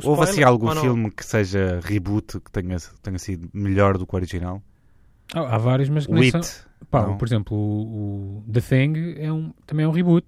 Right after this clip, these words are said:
Speaker 3: de um original dos anos cinquenta. Ah, vá, o Scarface também, mas quer dizer, o
Speaker 1: Sim, mas eu estou a dizer recente.
Speaker 3: recentes, não sei.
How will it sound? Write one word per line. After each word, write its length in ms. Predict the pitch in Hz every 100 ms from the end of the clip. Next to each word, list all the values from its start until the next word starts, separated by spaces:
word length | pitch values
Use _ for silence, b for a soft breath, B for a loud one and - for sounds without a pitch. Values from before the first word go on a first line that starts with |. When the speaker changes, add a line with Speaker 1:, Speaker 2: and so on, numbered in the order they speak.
| -
Speaker 3:
de 60 |
um 180 | 98 98
original 320 | 104 104 110
dos 80 | 113
anos 100 | 123
cinquenta. 380 | 143 170 151 226
Ah, 40 |
vá, 140 | 202 180
o 40 | 135
Scarface 480 | - 123 - 131
também, 360 | - 170 147 156
mas 160 | 101 -
quer 160 | 98
dizer, 180 | 92 101 110
o 80 |
Speaker 1:
Sim, 140 | 110 143
mas 100 | 107
eu 20 |
estou 140 | 95
a 20 | 104
dizer 160 | 110
recente. 460 | 113 - 120 92 -
Speaker 3:
recentes, 320 | - 156 143
não 80 | 156
sei. 260 | 156 135